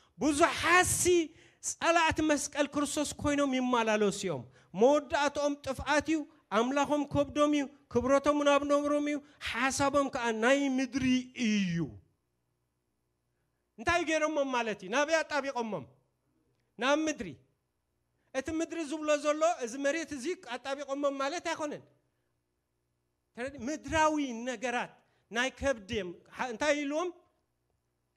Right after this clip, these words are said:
ክብረቶም ኣብ ምንታይ እዩ? ኣብ ነብሮም እዩ። ሓሳቦም ከዓ ናይ ምንታይ እዩ?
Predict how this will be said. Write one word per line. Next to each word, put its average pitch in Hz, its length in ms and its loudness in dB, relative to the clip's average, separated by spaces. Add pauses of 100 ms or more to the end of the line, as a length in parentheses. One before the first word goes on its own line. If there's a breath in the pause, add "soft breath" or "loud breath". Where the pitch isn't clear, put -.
ክብረቶም 285 480 2
ኣብ 277 120 2
ምንታይ 285 280 -2
እዩ? 339 180 -4 (440)
ኣብ 247 180 0
ነብሮም 285 380 -2
እዩ። 330 100 -6 (140)
ሓሳቦም 285 680 -2
ከዓ 294 200 -2
ናይ 269 180 0
ምንታይ 285 300 -2
እዩ? 349 60 -6